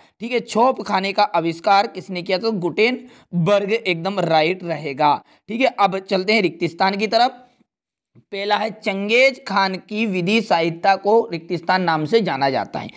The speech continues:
तो यास नाम से जाना जाता है। किस नाम से जाना जाता है? यास। वर्तमान में जापान की राजधानी कौन सी है? तो टोक्यो है। क्या है? टोक्यो।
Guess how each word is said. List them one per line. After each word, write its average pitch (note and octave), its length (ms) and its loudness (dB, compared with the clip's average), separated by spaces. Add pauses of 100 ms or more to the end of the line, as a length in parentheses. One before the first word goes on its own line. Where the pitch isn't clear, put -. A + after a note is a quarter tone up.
(220)
तो F3+ 80 4
यास F3 600 2
नाम E3+ 260 2
से F#3 180 -2
जाना D#3 220 0
जाता C#3 220 -2
है। D3+ 80 2
किस F3 260 -2
नाम F3 200 2
से F#3 60 -4
जाना F3+ 160 2
जाता F#3 180 4
है? G3 80 6
यास। D3+ 460 2 (340)
वर्तमान A#3 640 0
में A3 240 -2
जापान F3+ 460 0
की A3 140 0
राजधानी D#3+ 600 0
कौन F3+ 220 -2
सी G3 120 -2
है? F#3+ 60 0
तो G#3+ 80 2
टोक्यो F3+ 680 4
है। B2+ 160 -2 (480)
क्या F3+ 160 2
है? F3+ 260 2
टोक्यो। E3 880 2